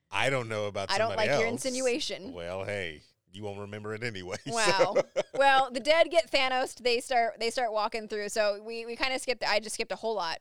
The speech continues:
Speaker 1: They
Speaker 2: I
Speaker 1: become dust, though,
Speaker 2: They,
Speaker 1: right?
Speaker 2: they, yeah. So,
Speaker 1: Yeah.
Speaker 2: th-, so Lyra, or Will is able to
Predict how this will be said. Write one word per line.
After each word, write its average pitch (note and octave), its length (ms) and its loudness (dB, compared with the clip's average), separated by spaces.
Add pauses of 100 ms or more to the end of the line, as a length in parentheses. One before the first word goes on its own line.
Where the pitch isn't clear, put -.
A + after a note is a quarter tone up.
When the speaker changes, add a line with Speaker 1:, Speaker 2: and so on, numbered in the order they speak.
(400)
Speaker 1:
They G3 60 4
Speaker 2:
I - 40 6
Speaker 1:
become C4 260 4
dust, G3+ 340 2
though, F2 240 -4
Speaker 2:
They, A#3+ 100 4
Speaker 1:
right? A#3+ 100 0
Speaker 2:
they, A#3 320 0
yeah. G#3 220 0
So, B3+ 140 -2
Speaker 1:
Yeah. - 80 2
Speaker 2:
th-, C4+ 140 0
so B3+ 380 2
Lyra, B3 420 2
or A3+ 40 -6
Will B3 180 0
is B3+ 140 0
able A3+ 260 -4
to A3 360 -6